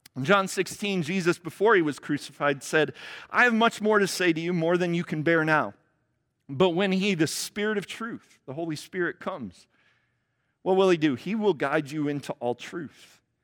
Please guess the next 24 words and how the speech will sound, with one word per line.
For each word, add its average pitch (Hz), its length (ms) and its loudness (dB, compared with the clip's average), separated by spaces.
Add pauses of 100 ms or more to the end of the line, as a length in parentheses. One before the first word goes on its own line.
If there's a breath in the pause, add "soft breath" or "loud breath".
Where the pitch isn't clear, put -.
(440)
He - 80 -6
will 151 140 0
not 170 180 2
speak - 400 -8
on 175 120 2
his 143 180 -2
own. 127 220 -2
He 127 100 -8
will 127 100 -6
speak - 300 -12 (100)
only 196 340 -2
what 160 220 -2
he 143 160 -16
hears, 208 500 -4
and 143 80 -2
he 143 60 -2
will 127 140 -2
tell 180 320 -2
you 180 240 -4 (460 soft breath)
what 131 140 0
is 120 160 -2
yet 175 340 2
to - 100 -16
come. 107 480 -6